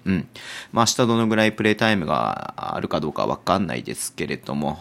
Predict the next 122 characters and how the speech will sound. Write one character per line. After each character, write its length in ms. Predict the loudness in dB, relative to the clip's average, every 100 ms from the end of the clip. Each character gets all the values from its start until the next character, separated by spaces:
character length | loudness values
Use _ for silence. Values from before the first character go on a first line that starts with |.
| -4
ま 180 | 0 0
あ、 60 |
ち 100 | -2
ょ 20 | -4
っ 20 |
と 220 | -4 -4
な、 180 | -4 -6
も 120 | -4
ち 80 | -4
ろ 60 | -2
ん 40 |
ね、 300 | -2 -2 -4 -4
怪 140 | 0
我 120 | 0
明 60 | 0
け 120 | -4
っ 40 | -6
て 120 | -6
こ 120 | -4
と 100 | -4
な 120 | -4
の 140 | -6 -6
で、 240 | -8 -8 -12 -12 -12 0
様 180 | 0 2
子 140 | -2
見 100 | -2
で 160 | 0 0
や 100 | 0
る 100 | 0
の 100 | 0
か 140 | -2
な 140 | -2 -4
っ 20 |
て 120 | -4
い 40 |
う 20 | -4
ふ 40 |
う 20 |
に 80 | -4
は 60 | -2
思 140 | -2
い 60 | -2
ま 140 | -4
す 260 | -4 -6 -8 _ 2
が、 240 | 6 6
ま 140 | 4 2
あ、 40 |
シ 280 | 4 4 4
ー 20 |
ジ 140 | 2
ェ 40 | -2
ー 20 |
と 120 | -4 -4
ね、 100 | -2
マ 120 | -2
ッ 100 | -2
カ 120 | -4
ド 120 | -2
ゥ 20 | -4
に 140 | -6
負 100 | -6
担 220 | -6 -2
が 220 | -2 -4 -6 -14 -12 -10
す 140 | -4 -2
ご 100 | -2
く 140 | -4
い 40 |
っ 40 | -6
て 160 | -6
て、 240 | -4 -2 -2
野 120 | -2
口 200 | -2 -4
く 80 | -6
ん 40 |
と 80 | -10
か 100 | -8
も 100 | -6
頑 220 | -4 -2
張 80 | -4
っ 40 |
て 140 | -4 -6
い 60 |
た 100 | -4
り 80 | -6
と 80 | -6
か 120 | -8
も 100 | -8
し 80 | -6
て 160 | -4 -2
ま 140 | -2
し 100 | -2
た 100 | 0
し、 220 | 0 0
ま 80 | -2
あ、 40 | -2
八 200 | -2 0
村 180 | 2
阿 60 | 2
蓮 160 | 0 -2
く 80 |
ん 40 | -4
も 60 |
ね、 140 | -4 -2
頑 180 | -2 -2
張 100 | -4
っ 20 |
て 100 | -4
た 100 | -4
け 120 | -4
れ 40 |
ど 120 | -4 -8
も、 160 | -10 -4
ま 260 | 0 2
あ、 20 |
も 300 | 2 2 0 -4
う 20 |
彼 140 | -4
は 100 | -2
ね、 260 | -2 -2 -4
え 180 | -6 -6
ー 40 |
と、 220 | -6 -8